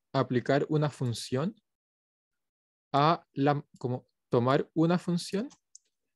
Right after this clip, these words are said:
y aplicársela como al valor que está dentro de la mónada.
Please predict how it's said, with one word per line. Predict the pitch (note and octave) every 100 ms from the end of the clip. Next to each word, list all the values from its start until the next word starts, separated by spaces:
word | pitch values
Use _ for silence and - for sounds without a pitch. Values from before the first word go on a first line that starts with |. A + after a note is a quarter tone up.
| _ _ _ -
y | C3+
aplicársela | C3 C3 B2 - E3 - F#3 F3+ - _ _
como | - C3 C3
al | - C3
valor | A#2+ A#2 A#2+ D#3
que | -
está | D#3 - D3+
dentro | D3 D3+ E3
de | D#3
la | D3+
mónada. | C#3+ C3+ G2 F#2